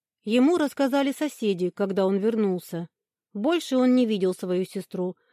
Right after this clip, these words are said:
вернее, не желал видеть, а вскоре уехал во Францию. Маруська замерла.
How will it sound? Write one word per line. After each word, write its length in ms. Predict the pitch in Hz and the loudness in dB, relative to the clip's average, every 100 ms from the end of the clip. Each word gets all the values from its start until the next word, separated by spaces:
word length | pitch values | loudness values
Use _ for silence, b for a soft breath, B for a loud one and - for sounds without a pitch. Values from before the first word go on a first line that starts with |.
| _ | _
вернее, 500 | 202 233 220 226 214 | 2 2 4 4 4
не 180 | 202 233 | 4 2
желал 380 | 277 285 214 180 | 2 2 2 2
видеть, 460 | 185 165 170 - _ _ _ _ | -2 -6 -8 -14 _ _ _ _
а 100 | 214 | -4
вскоре 520 | 226 - 339 330 262 226 | -4 -4 -2 0 0 0
уехал 480 | 247 233 247 - 262 | 0 2 0 0 -2
во 120 | 269 | -2
Францию. 680 | - 214 175 - 180 165 165 _ _ _ _ _ | -2 -4 -4 -6 -10 -12 -14 _ _ _ _ _
Маруська 600 | 202 233 302 349 - 294 | -2 0 0 -2 -2 -2
замерла. 640 | 254 269 262 254 190 175 | 2 4 4 2 0 -2